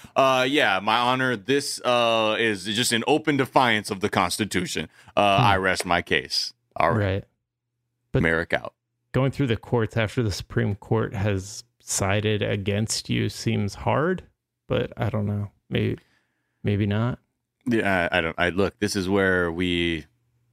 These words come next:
Speaker 1: we let the ship go off into the night and say, "S-, oh, missed that boat. I'm not a legal scholar."
Speaker 2: <laughs>
Speaker 1: But, yeah, I
Speaker 2: Um,
Speaker 1: don't, I mean, I think this seems like a winnable case from my very ignorant point of view.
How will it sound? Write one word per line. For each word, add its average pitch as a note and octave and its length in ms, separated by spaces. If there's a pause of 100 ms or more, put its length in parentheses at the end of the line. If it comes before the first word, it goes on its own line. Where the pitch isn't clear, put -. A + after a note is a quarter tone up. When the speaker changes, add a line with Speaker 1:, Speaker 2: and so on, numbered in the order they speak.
(200)
Speaker 1:
we F#2 240
let F#2 340
the G2+ 120
ship - 360
go F#2 220
off F2+ 260
into F2+ 180
the E2+ 100
night D#2+ 300
and D#2+ 120
say, E2+ 220
"S-, - 200
oh, D#3 200
missed D3 240
that G#2+ 220
boat. A2+ 260
I'm G2+ 100
not G2+ 140
a G#2 40
legal F2 260
scholar." D#2+ 580
Speaker 2:
<laughs> E3+ 760 (1000)
Speaker 1:
But, F2+ 280
yeah, A2 200
I F#2+ 60
Speaker 2:
Um, A2+ 60
Speaker 1:
don't, C3+ 140
I A#2+ 40
mean, A#2 140
I A2 80
think A2 260 (340)
this C3 140
seems C3 320
like G#2+ 240 (140)
a F#2+ 60
winnable F#2 580
case - 560
from F#2+ 200
my E2+ 200
very E2 520
ignorant D#2+ 560
point E2 220
of D2 80
view. D#2 300